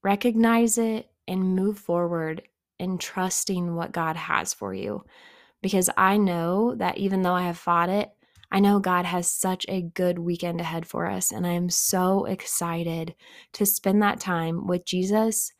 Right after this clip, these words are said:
but to spend that time with my husband and my two fur babies, because it matters. It matters to invest in that time away. And so, friend, if you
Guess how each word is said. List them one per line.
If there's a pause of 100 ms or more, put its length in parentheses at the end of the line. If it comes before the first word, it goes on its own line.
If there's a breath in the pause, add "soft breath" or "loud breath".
(320)
but
to
spend
that
time
with
my
husband
and
my
two
fur
babies, (520 soft breath)
because (280)
it
matters.
It
matters
to
invest (440 soft breath)
in
that
time
away.
And
so, (1200)
friend,
if
you